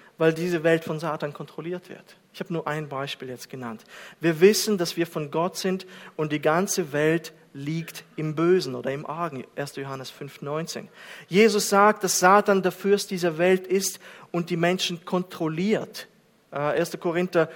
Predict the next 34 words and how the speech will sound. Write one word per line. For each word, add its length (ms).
vier 220
vier 240
sagt, 360
er 140
ist 140
der 80
Gott 520
dieser 320
Welt. 380
Er 80
bestimmt 420
hier 120
das 180
Denken, 380
er 80
bestimmt 340
die 80
Agenda, 500
er 80
bestimmt, 420
äh, 140
die 160
Themen. 500
Und 140
das, 180
was 200
er 360
vorgibt, 680
das 160
nimmt 220
man 140
auch 200
dankend 440
an. 360